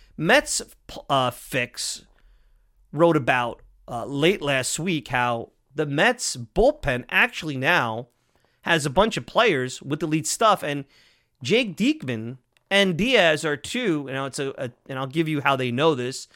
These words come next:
who have some of the best stuff in all of baseball. So you have two of the top pitchers in baseball with the best stuff out there. Now,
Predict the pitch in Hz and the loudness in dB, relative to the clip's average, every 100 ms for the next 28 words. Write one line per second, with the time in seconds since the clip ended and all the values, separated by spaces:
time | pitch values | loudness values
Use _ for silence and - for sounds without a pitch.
0 | _ _ _ - 190 - 220 175 131 185 | _ _ _ 2 2 2 -2 -2 0 0
1 | 208 - - - 247 156 - - - _ | 0 -2 0 6 6 6 -2 -16 -20 _
2 | _ _ - 185 202 160 196 214 - 117 | _ _ -2 2 2 2 2 2 -2 -6
3 | 220 311 233 - 254 277 208 147 - - | -2 0 -2 -6 -4 -2 -2 -6 -8 2
4 | 233 254 - _ _ _ _ _ - - | 4 4 0 _ _ _ _ _ 0 0
5 | 226 254 226 240 185 214 214 - - 104 | 2 -2 -2 -2 0 0 0 -2 -8 -8
6 | 101 113 _ _ _ _ _ _ - 156 | -8 -12 _ _ _ _ _ _ -8 -4
7 | 143 120 185 180 - - - - 165 - | -4 2 2 4 -2 -4 -2 2 2 0
8 | 127 123 - - 110 147 135 127 | -4 -4 -6 -12 -4 -2 -2 -4